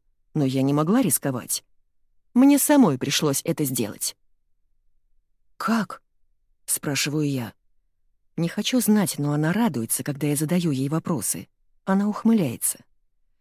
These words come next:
Я приложила к её лицу свою сумочку и придушила. Дженнифер смакует каждое слово, как будто очень долго ждала возможности их произнести.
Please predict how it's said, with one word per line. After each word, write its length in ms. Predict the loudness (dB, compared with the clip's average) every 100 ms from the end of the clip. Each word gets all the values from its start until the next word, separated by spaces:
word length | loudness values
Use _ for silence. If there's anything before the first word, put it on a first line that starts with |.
| _ _ _ _ _ 0
Я 200 | 2 4
приложила 520 | 4 2 4 4 4
к 80 | 4
её 120 | 4
лицу 280 | 4 2 0
свою 260 | 2 2
сумочку 540 | 4 4 4 4 2 0
и 60 |
придушила. 680 | 2 0 2 0 -2 -8 -12 _ _ _ _ _ _ _ _ _ _ _
Дженнифер 480 | -2 2 4 4 0
смакует 560 | 0 0 0 0 0 -2
каждое 380 | -4 -2 -2
слово, 500 | -2 0 2 0 -2 -10 _ _ _
как 160 | -8 -4
будто 280 | -4 -4 -6
очень 380 | -2 -2 2 2
долго 380 | 4 4 4 0
ждала 280 | -2 -2 0
возможности 600 | -2 0 2 0 -2 -2
их 160 | -2 0
произнести. 720 | -2 2 2 0 -4 -6